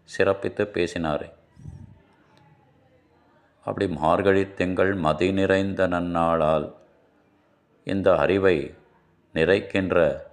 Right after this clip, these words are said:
மாசமாக இருக்கின்ற மார்கழி. அறிவுக்கு எது பெருமை என்னால் பகவத் அனுபவம், பகவத் சம்பந்தம் ஏற்பட்டு பகவானுக்கு நாம்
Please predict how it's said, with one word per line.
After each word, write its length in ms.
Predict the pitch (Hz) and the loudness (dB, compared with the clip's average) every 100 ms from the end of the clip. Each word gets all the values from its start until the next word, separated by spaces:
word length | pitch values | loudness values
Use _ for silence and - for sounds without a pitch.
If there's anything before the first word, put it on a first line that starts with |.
| _ | _
மாசமாக 540 | 78 85 104 95 92 87 | -2 0 0 0 0 2
இருக்கின்ற 880 | 92 87 90 87 87 104 85 71 - _ _ | 0 0 -2 -6 -2 0 0 -4 -10 _ _
மார்கழி. 500 | 82 78 - 69 67 - _ _ _ _ _ _ _ _ _ _ _ _ | -2 -2 -2 -6 -10 -14 _ _ _ _ _ _ _ _ _ _ _ _
அறிவுக்கு 800 | 82 95 98 98 101 80 71 - | 2 2 2 0 0 -2 -4 -6
எது 260 | 80 85 107 | -2 0 2
பெருமை 400 | 95 92 92 87 | 2 2 0 -2
என்னால் 440 | 87 87 92 - | -2 -2 -2 -2
பகவத் 440 | 73 82 92 98 - | 0 2 2 0 -4
அனுபவம், 500 | 87 80 78 76 78 - | -4 0 0 0 -4 -6
பகவத் 340 | - 82 101 101 | -2 2 2 0
சம்பந்தம் 760 | - 92 92 90 87 85 85 | -2 -4 -2 -4 -2 -4 -2
ஏற்பட்டு 580 | 80 87 - - 95 - | 2 2 2 -2 -4 -2
பகவானுக்கு 800 | 110 82 92 95 95 92 - 127 | 0 2 2 2 0 -4 -4 0
நாம் 360 | 95 87 78 | 2 0 -4